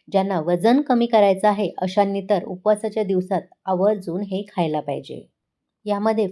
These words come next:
फायबर भरपूर असल्यामुळे देखील बराच वेळ पोट भरल्यासारखं वाटतं, त्यामुळे भूक देखील सतत लागत नाही, त्यामुळे वजन देखील आपोआप नियंत्रणात राहतं. उपवासाच्या दिवसामध्ये आपल्याला जो थकवा जाणवतो तो जाणवत नाही.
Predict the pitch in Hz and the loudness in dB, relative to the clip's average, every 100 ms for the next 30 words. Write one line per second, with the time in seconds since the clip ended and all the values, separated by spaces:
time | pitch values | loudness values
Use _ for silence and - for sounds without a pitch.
0 | 196 196 165 226 254 254 247 262 254 233 | 2 2 4 4 4 4 4 4 4 4
1 | 233 220 220 208 196 208 233 175 175 170 | 2 0 2 2 0 -2 -2 -4 -2 2
2 | 196 202 208 - 180 180 - 202 208 185 | 4 4 2 0 0 0 2 2 2 0
3 | 185 180 202 240 240 202 196 190 180 - | 2 4 4 4 4 2 2 4 2 0
4 | 185 156 190 185 202 151 170 220 226 190 | -6 -2 0 2 0 -4 -2 0 0 2
5 | 185 214 226 208 190 208 208 170 156 160 | 0 -2 -2 0 2 2 2 2 2 -4
6 | 165 147 151 160 _ _ - 175 175 185 | -6 -8 -10 -16 _ _ -4 -2 0 0
7 | 170 190 202 220 254 240 226 214 208 185 | -2 -2 -2 0 2 2 0 0 2 2
8 | 190 185 147 214 214 233 226 202 175 170 | 2 0 0 -6 -2 -2 0 -2 -2 -4
9 | 170 156 147 156 _ - 190 185 220 214 | -8 -8 -12 -16 _ -16 -8 0 0 0
10 | 226 226 208 185 202 190 196 180 165 190 | -2 -2 0 0 0 -2 0 -2 0 -2
11 | 185 196 202 - 190 185 196 240 240 196 | 0 -2 -6 -2 -2 0 2 4 4 2
12 | 185 185 180 165 - - 233 247 180 165 | 0 0 -4 -6 -10 -4 -2 0 0 0
13 | 160 160 151 143 | -4 -6 -10 -12